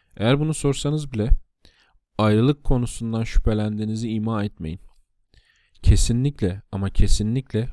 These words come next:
"Bu ilişkiyi bitirmek mi istiyorsun?" gibi saçma bir laf söylemeyin. Ağzınızdan "bitirmek" lafı çıkarsa geri dönüşü yoktur bunun. Ayrılmak mı istiyorsun?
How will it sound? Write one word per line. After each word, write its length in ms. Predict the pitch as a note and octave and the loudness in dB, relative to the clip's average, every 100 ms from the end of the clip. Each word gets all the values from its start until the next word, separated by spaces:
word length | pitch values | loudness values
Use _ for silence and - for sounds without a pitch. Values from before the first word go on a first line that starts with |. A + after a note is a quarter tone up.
| - | -6
"Bu 180 | G2+ A#2+ | 0 0
ilişkiyi 360 | B2 - A#2+ | 0 0 -2
bitirmek 440 | A#2 - A#2+ C3 - | 0 0 0 -2 -2
mi 80 | |
istiyorsun?" 520 | G#2+ - A2 - A2+ G#2 | -6 -4 -4 -4 -6 -4
gibi 180 | G2 | -4
saçma 460 | F#2+ - G#2+ - C3 | -2 -2 -2 -2 -2
bir 60 | G#2 | 2
laf 160 | G#2 | 0
söylemeyin. 540 | - G#2 G2+ F#2+ D#2+ - _ _ - _ _ _ | 0 -6 -6 -8 -10 -14 _ _ -20 _ _ _
Ağzınızdan 680 | - G2+ G#2 A#2 B2 C#3 D3 | -4 -2 0 -2 -4 -4 -4
"bitirmek" 440 | C3+ - C3 C3 B2 | 0 0 0 -4 -4
lafı 340 | A2+ - G#2+ - _ | 0 0 0 -6 _
çıkarsa 640 | - - C#3 C#3 - D#3+ - _ _ _ G#2 | -14 -4 -2 -2 -4 -8 -10 _ _ _ -6
geri 260 | A2 A#2+ A#2+ | 0 0 0
dönüşü 360 | A#2+ A#2+ - | -2 -4 -4
yoktur 380 | A#2+ - G2 E2 | -6 -6 -10 -8
bunun. 160 | E2 G2+ _ _ _ _ _ _ _ _ _ _ _ _ _ | -10 -12 _ _ _ _ _ _ _ _ _ _ _ _ _
Ayrılmak 540 | G#2 A#2 A#2+ C3 C3 | 0 2 2 0 -2
mı 60 | A2+ | -6
istiyorsun? 520 | G2+ - F#2+ - G#2 | -6 -6 -6 -6 -8